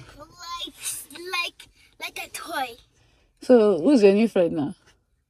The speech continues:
Speaker 2: You don't have a friend yet.
Speaker 1: I don't know what I remember. I don't know what I remember of friend.
Speaker 2: You don't remember her name. You should ask for the name, okay? And do you miss us?
Speaker 1: Um, no.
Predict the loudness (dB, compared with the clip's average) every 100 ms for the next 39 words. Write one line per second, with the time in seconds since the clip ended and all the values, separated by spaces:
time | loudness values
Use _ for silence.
0 | _ _ _ _ _ _ _ _ _ _
1 | _ _ _ _ _ -8 -2 4 4 4
2 | 0 -4 -2 -2 -4 -8 -6 -6 -6 -10
3 | -12 -12 -14 -14 -10 -6 -6 -6 -6 -6
4 | -6 -12 -16 -12 -10 -10 -14 -14 -14 -14
5 | -14 -16 -14 -12 -12 -14 -20 -20 -20 -20
6 | -20 -20 -20 -20 _ -20 -20 -20 _ -8
7 | -2 2 6 6 6 6 4 2 -2 -4
8 | _ _ _ _ _ _ _ _ -8 -2
9 | 0 0 -2 -6 -8 -6 -4 -6 -6 0
10 | 2 2 _ _ _ _ _ _ _ -20
11 | _ _ -2 0 4 8 8 6 6 4
12 | 2 -6 _ _ _ _ _ _ _ _
13 | _ _ _ _ _ -20 -20 -16 -16 -18